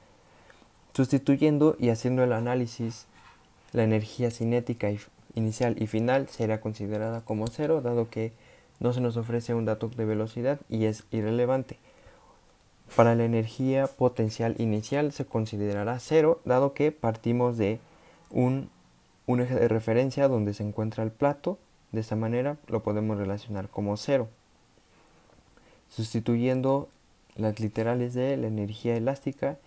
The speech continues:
por dos, cero de la energía cinética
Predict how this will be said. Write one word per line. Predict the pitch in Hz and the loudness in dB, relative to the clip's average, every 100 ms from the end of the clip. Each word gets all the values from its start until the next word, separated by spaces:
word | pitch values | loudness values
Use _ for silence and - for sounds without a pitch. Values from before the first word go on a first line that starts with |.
| - _ | -20 _
por | 110 107 | 4 4
dos, | 117 160 190 - _ _ _ _ - - - _ _ _ _ _ _ - - - _ _ _ - | 6 4 2 -8 _ _ _ _ -20 -20 -20 _ _ _ _ _ _ -20 -20 -20 _ _ _ -12
cero | 113 - 117 117 | -6 0 2 2
de | 107 | 0
la | 101 | 0
energía | 101 101 107 117 113 | -2 -4 -6 -6 -6
cinética | 110 113 110 110 110 | -4 -4 -4 -4 -4